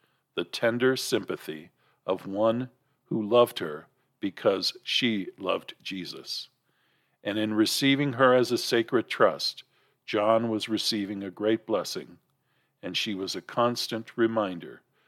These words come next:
of the beloved Master. The perfect example of Christ's filial love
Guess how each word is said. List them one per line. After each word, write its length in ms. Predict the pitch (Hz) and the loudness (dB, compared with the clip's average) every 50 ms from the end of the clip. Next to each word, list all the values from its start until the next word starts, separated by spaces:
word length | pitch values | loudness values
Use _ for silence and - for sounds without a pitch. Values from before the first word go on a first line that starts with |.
| _ _ _ _ _ | _ _ _ _ _
of 380 | 104 98 95 98 90 - - - _ | 0 2 2 0 -2 -6 -14 -20 _
the 120 | 98 104 90 | -8 -8 -6
beloved 640 | 90 98 95 95 98 104 104 95 101 107 - - - _ _ _ _ | -4 -4 -2 2 4 4 4 4 2 -2 -4 -6 -16 _ _ _ _
Master. 580 | - 90 87 87 90 - - - - - - - _ _ _ _ _ _ _ _ _ _ _ _ _ _ _ _ _ _ _ _ _ _ | -12 -10 -8 -6 -6 -6 -6 -8 -8 -12 -14 -18 _ _ _ _ _ _ _ _ _ _ _ _ _ _ _ _ _ _ _ _ _ _
The 100 | _ 113 | _ -2
perfect 520 | - - - 156 160 151 - 175 - - 170 | -2 4 6 6 6 6 4 0 0 0 -4
example 560 | 120 110 107 117 120 117 113 113 - 113 104 | -4 0 0 4 4 4 4 2 0 0 0
of 180 | 104 - - - | 0 -2 -4 -6
Christ's 520 | - - 123 120 117 113 - - - - - | 4 8 8 8 8 6 2 -6 -8 -10 -14
filial 480 | - - 131 123 127 127 123 123 123 | -4 0 2 2 4 6 6 6 6
love 400 | 117 104 90 80 82 82 - _ | 4 2 0 -2 -4 -8 -12 _